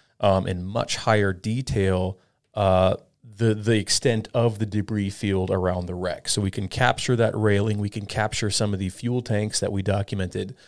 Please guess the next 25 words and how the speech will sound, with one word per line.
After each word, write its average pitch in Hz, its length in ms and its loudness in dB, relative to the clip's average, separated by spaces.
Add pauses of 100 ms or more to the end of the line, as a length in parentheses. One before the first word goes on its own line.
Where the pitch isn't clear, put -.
(320)
um, 95 440 0
and 101 120 -4
we 101 100 0
can 95 180 -4
scan 104 680 2 (300)
a 104 80 2
bigger 117 420 4
area 110 420 2
around 98 420 0
where 95 100 -2
the 87 80 -8
Kiyomi 95 420 -4
sits - 300 -6
now 104 380 -2 (240)
to 101 100 -6
really 107 260 0
capture - 460 -4
that 85 160 -4
whole 104 400 -2
site 87 580 -6
and 101 160 -6
everything 98 400 -6
associated 85 640 -2
with 78 180 -4
it. 55 140 -12